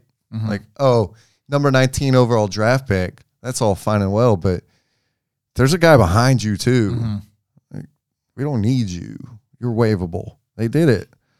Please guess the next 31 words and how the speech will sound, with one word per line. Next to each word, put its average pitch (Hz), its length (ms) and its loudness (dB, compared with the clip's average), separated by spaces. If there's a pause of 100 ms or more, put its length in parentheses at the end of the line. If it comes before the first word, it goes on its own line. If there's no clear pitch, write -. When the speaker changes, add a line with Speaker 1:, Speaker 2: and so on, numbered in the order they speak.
(240)
Speaker 2:
I 135 40 -18
think 120 100 -4
it's, - 100 -8 (640)
it's - 80 -20
a - 60 -20
big 110 240 -2
move 110 480 0 (320)
for 98 160 -4
the 82 80 -8
Spurs. 104 600 0 (380)
It's - 160 -6
a, 98 180 2
uh, 82 200 -4 (100)
it's - 160 -14
a 110 40 -10
power 113 360 2
move. 90 260 -2
That's 120 200 -2
a 110 100 -2 (300)
Speaker 1:
Mm-hmm. 107 160 -6
Speaker 2:
Popovich 117 880 -2
power 120 280 2
move 95 540 -2 (800)
to 92 560 -6 (720)
assert 131 340 0
his 101 180 0
dominance 98 600 2
on 95 120 -2
this 90 160 -4
locker 98 360 2
room 82 420 -8